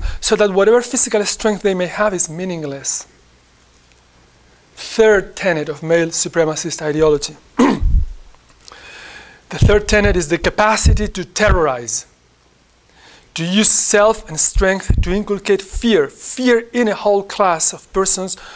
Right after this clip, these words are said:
of a whole class of persons. The symbols of terror are commonplace and utterly familiar. The gun, the knife, the bomb, the fist, and so on.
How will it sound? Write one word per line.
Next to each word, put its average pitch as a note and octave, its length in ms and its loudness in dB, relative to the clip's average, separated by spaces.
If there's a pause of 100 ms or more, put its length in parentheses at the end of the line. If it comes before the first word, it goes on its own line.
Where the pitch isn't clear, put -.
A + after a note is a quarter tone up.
(220)
of A#3 280 4
a - 20 -6
whole F#3 260 0
class F#3 280 0
of - 160 -14
persons. D#3+ 540 -2 (560)
The D#3+ 120 -2
symbols A3 560 2
of - 160 -12
terror G3+ 420 2 (380)
are D#3+ 160 0
commonplace G3 840 0
and E3+ 220 -8
utterly E3+ 360 -4
familiar. D#3 560 -4 (360)
The C#3+ 100 -2
gun, C#3+ 520 0
the C3 140 -12
knife, D3+ 460 0
the C#3+ 140 -4
bomb, C#3 440 0
the C3+ 100 -6
fist, - 460 0 (300)
and D#3+ 120 -4
so G3 240 4
on. D3+ 220 0